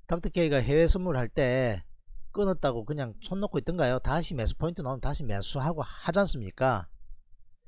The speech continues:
네, 끼워 맞추기라 생각하십니까? 할 줄 알았었어야 된다. 또 뭐 일부, 아, 일부 물량 축소하고 나머지 물량 갖고 계신 분들은 뭐 그나마 반등 나왔으니까 다행이지 않나, 그렇게 생각합니다.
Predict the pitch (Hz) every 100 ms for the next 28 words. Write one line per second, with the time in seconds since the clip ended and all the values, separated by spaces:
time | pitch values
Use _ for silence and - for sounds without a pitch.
0 | - - - _ _ _ _ - 107 -
1 | 175 135 - 151 135 110 131 127 117 123
2 | - 143 165 - - _ - - 127 -
3 | 147 147 - - 107 98 90 101 101 -
4 | - - - - - - - 131 120 -
5 | 156 165 147 139 139 107 - _ _ _
6 | _ - 101 98 92 87 85 _ _ _
7 | 160 170 190 185 180 180 - - - 185
8 | 185 170 123 120 180 175 175 165 165 -
9 | 143 117 160 160 180 185 165 123 135 117
10 | - _ - - 104 113 98 87 - _
11 | _ 117 127 160 127 107 107 147 147 123
12 | 160 143 107 - 147 175 131 123 156 170
13 | 113 - 131 120 139 147 165 147 98 123